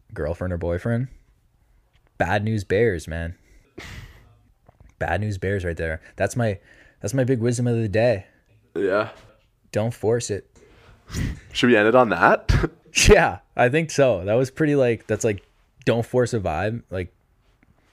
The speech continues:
Speaker 1: that's pretty fucking, uh, inspirational shit by us.
Speaker 2: It's also pretty just, like, common sense.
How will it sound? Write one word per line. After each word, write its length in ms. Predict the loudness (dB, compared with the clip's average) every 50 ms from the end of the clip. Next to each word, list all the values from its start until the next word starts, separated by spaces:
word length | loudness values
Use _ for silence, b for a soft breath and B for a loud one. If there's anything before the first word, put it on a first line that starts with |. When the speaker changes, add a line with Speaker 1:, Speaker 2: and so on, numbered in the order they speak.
| _ _ _ _ _ _ _ _ _ -2
Speaker 1:
that's 200 | 0 0 0 0
pretty 240 | -4 -6 -4 -4 -2
fucking, 480 | -2 -2 -2 -2 -2 -6 -8 -6 -6 -6
uh, 340 | -4 -4 -4 -4 -4 -6 -6 -6
inspirational 560 | -8 -8 -6 -4 -2 -2 -2 -4 -6 -8 -8
shit 340 | -8 -6 -4 -4 -4 -4 -4
by 140 | -6 -6
us. 320 | -6 -6 -8 -10 -14 -16 b b b b b b b b _
Speaker 2:
It's 100 | 2 2
also 220 | 2 4 4 2
pretty 260 | 2 2 0 0 2
just, 240 | 2 0 -2 0 2
like, 220 | 2 2 2 2 -2
common 320 | -2 -2 0 0 -2 -6
sense. 480 | -6 -6 -6 -6 -6 -10 -14 -20 -20